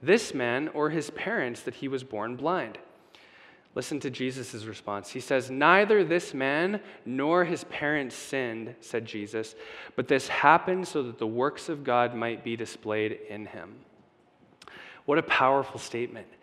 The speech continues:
It's so good. It's so positive. If Jesus believed that this man's blindness was punishment for his sins,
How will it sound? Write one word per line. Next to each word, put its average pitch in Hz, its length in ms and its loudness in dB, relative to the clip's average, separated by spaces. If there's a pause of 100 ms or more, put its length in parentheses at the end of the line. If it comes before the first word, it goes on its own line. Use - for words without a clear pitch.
(160)
It's - 140 -10
so 165 340 2
good. 139 360 2
It's 110 160 -8
so 151 160 0
positive. 123 720 -2
If 127 100 -8
Jesus 202 400 0
believed 147 600 2
that 131 200 4 (400)
this 160 240 2
man's 156 300 4
blindness 139 760 4
was 123 140 -4
punishment 165 680 -2
for 123 160 -4
his 120 120 -8
sins, 127 580 -2